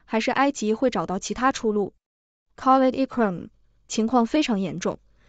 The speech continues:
所以他们会遵守，但不完全遵守。许多国家可以通过其他方式调整有效汇率，例如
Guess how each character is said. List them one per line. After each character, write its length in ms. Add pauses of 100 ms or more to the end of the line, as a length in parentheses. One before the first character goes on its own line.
(200)
所 200
以 240 (140)
他 140
们 100
会 100
遵 240
守， 220 (240)
但 160
不 100
完 200
全 180
遵 180
守。 200 (580)
许 200
多 160
国 160
家 220
可 120
以 80
通 180
过 140
其 160
他 140
方 240
式 300 (120)
调 200
整 140
有 120
效 180
汇 180
率， 200 (580)
例 100
如 340